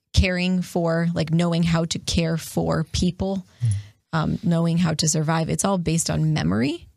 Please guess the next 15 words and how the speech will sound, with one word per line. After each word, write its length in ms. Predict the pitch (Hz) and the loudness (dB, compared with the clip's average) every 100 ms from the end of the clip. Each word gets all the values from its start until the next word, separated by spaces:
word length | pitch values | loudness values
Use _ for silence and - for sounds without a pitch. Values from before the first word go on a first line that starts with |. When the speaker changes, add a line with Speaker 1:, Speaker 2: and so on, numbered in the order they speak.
| _ 135 | _ -6
Speaker 2:
Yeah, 100 | 135 - | -6 -4
common 400 | - 131 123 117 | -2 2 2 0
sense. 540 | - 123 - - - 190 | 0 -2 -2 -4 -2 -2
Speaker 1:
Um, 500 | 185 170 156 165 151 - | 0 0 -2 -2 -4 -2
Speaker 2:
Yeah. 60 | 131 | 0
Speaker 1:
yeah, 420 | 196 202 180 170 180 | 2 2 0 -2 0
like, 240 | 180 - | 0 0
and 260 | 180 185 233 | 0 0 0
so 400 | - 190 180 175 | 2 2 0 0
if 300 | 180 - 180 | -2 0 0
we, 380 | 202 202 196 190 - | 2 2 2 0 -2
if 180 | 185 160 | -2 0
we're 200 | 190 196 | 0 0
always 500 | - 196 208 202 185 185 | 0 0 2 0 0 2
using 520 | 190 175 170 165 | 2 2 2 0